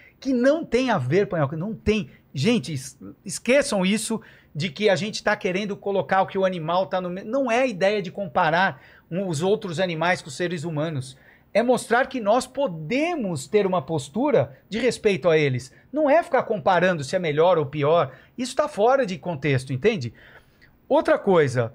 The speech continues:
quando a gente fala em desenvolvimento, teve um outro fator que você não citou. Você falou do, de produzir a, a carne lá atrás, começar a reunir os animais, começar a produzir os vegetais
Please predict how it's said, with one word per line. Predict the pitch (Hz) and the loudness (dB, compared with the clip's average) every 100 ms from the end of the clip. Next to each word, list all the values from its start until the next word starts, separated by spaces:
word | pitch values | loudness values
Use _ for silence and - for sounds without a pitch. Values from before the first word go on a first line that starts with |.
| _ | _
quando | - 269 | -4 -2
a | 320 | 0
gente | 277 - | -2 -4
fala | - 180 170 | 0 2 2
em | 165 | -2
desenvolvimento, | 143 160 160 127 135 165 233 - | -4 -2 0 0 0 0 -2 -4
teve | 226 247 | -4 -2
um | 247 | 0
outro | 403 440 302 | 0 0 0
fator | 233 185 208 262 262 | 0 2 4 4 2
que | |
você | 226 - | -6 -2
não | 240 262 | -2 -2
citou. | 294 - 226 220 220 - _ _ | -8 0 2 2 0 -20 _ _
Você | - 185 | -8 0
falou | 214 185 180 | 2 4 2
do, | 156 165 139 123 - | 0 0 0 -2 -8
de | 139 151 135 143 | -8 -8 -8 -10
produzir | 170 165 160 131 151 175 151 | -8 -6 -6 -6 -4 0 2
a, | 139 | 2
a | 143 131 | 0 -2
carne | 220 277 240 202 196 175 - - - | 0 0 0 -2 -4 -6 -8 -18 -2
lá | 170 151 | 0 0
atrás, | 190 214 240 220 - | 0 2 2 2 0
começar | 190 190 156 196 190 | -2 -2 0 2 2
a | |
reunir | 170 190 180 180 | 2 0 0 -2
os | 156 | 0
animais, | 170 156 180 233 233 220 208 - - _ | -2 -2 0 2 2 0 -4 -14 -20 _
começar | 196 202 175 214 | -6 -4 -2 -2
a | 202 | -2
produzir | 196 196 180 160 135 190 180 151 131 _ - | -2 -4 -2 -4 -2 0 0 -2 -4 _ -6
os | 170 | -4
vegetais | 160 190 185 151 208 247 262 254 - | 2 2 2 0 2 2 2 0 -6